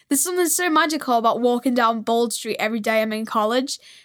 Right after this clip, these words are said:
and seeing all, like, the Christmas lights up and the streets are so busy. I mean, which is probably not the <laughs> best thing to do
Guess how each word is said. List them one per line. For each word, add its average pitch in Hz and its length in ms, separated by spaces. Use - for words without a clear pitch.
and 240 120
seeing 262 320
all, 254 140
like, 240 280
the 262 80
Christmas 277 460
lights 285 320
up 294 220
and 254 420
the 277 60
streets 294 380
are 269 60
so 285 400
busy. 254 420
I 277 80
mean, 277 180
which 285 140
is - 80
probably 403 240
not 294 140
the 294 60
<laughs> 349 120
best - 160
thing 294 180
to 254 80
do 277 160